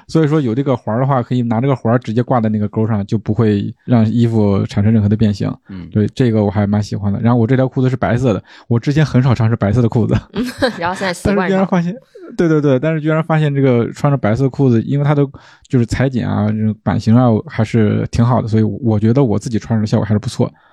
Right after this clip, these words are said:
Speaker 3: 嗯。
Speaker 1: 嗯，唯一注意的就是那个，它可能会比较容易脏的那种。
Speaker 3: <laughs>
Speaker 1: 因为现在我是每天，呃，小牛的这个使用频率比较高嘛，
Speaker 3: 嗯。
Speaker 1: 但是我每次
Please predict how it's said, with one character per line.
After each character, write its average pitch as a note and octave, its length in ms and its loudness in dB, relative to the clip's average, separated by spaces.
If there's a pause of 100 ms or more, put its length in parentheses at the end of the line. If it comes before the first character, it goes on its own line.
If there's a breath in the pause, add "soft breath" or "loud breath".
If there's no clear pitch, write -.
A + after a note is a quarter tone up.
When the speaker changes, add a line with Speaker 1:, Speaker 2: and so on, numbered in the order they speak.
(120)
Speaker 3:
嗯。 F#3 340 -12
Speaker 1:
嗯， A2 80 2 (140)
唯 B2+ 120 2
一 F3 200 -2
注 C#3+ 240 -2
意 C3 100 4
的 A2+ 100 2
就 A2+ 120 0
是 A2+ 160 -2
那 A2+ 120 4
个， G#2 380 0
它 - 140 -2
可 - 160 -2
能 A2 120 4
会 B2 140 0
比 A2+ 80 -2
较 A2+ 140 2
容 G#2 180 0
易 A#2 80 0
脏 B2 240 0
的 B2 80 0
那 G#2 140 2
种。 G#2 140 -4
Speaker 3:
<laughs> - 680 -8
Speaker 1:
因 C#3 120 4
为 D3 80 4
现 D3 120 0
在 D3 160 4
我 A2 200 2
是 B2 200 2
每 A2+ 220 0
天， C3 260 2 (480 loud breath)
呃， - 80 -2
小 A2 200 0
牛 A2 200 2
的 D3 120 2
这 C#3 160 4
个 A#2 180 2
使 - 220 -4
用 A2+ 120 2
频 A2 220 -2
率 B2 80 4
比 G#2+ 80 -2
较 G#2+ 80 2
高 B2 220 0
嘛， B2+ 180 -2
Speaker 3:
嗯。 D3+ 300 -12
Speaker 1:
但 B2+ 100 4
是 C3 40 4
我 C3+ 100 4
每 A#2+ 160 2
次 A#2 440 2